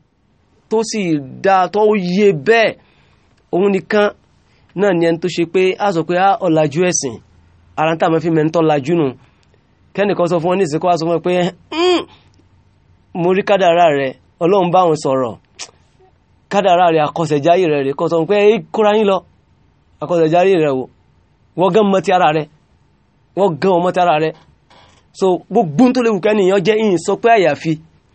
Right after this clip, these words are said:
Ó jẹ́ Mùsùlùmí ni, kìí ṣe Mùsùlùmí ni, o gbọ́dọ̀ gbà á gbọ́. O gbọ́dọ̀, o tí ẹ gbọ́dọ̀ sọ pé o mọ̀, ẹnìkan kan gbọ́dọ̀ sọ pé òun mọ̀.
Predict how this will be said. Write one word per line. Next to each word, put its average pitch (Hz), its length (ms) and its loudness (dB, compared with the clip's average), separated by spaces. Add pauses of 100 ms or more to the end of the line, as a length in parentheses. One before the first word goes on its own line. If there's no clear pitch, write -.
(160)
Ó - 140 -2
jẹ́ 240 180 2
Mùsùlùmí 202 380 -2
ni, 202 100 -4
kìí 196 180 -2
ṣe 208 140 -2
Mùsùlùmí 180 420 -2
ni, 190 120 0 (580)
o 196 260 4
gbọ́dọ̀ 156 440 0
gbà 135 180 -2
á 185 160 0
gbọ́. 190 260 0 (1300)
O 190 220 4
gbọ́dọ̀, 156 320 0
o 233 240 2
tí 226 120 -4
ẹ 196 60 4
gbọ́dọ̀ 180 220 2
sọ 196 160 -2
pé 202 100 -2
o 202 120 4
mọ̀, 160 240 0
ẹnìkan 180 240 -2
kan 170 120 -4
gbọ́dọ̀ 160 180 0
sọ 175 100 -4
pé 196 100 -2
òun 185 200 2
mọ̀. 143 120 -2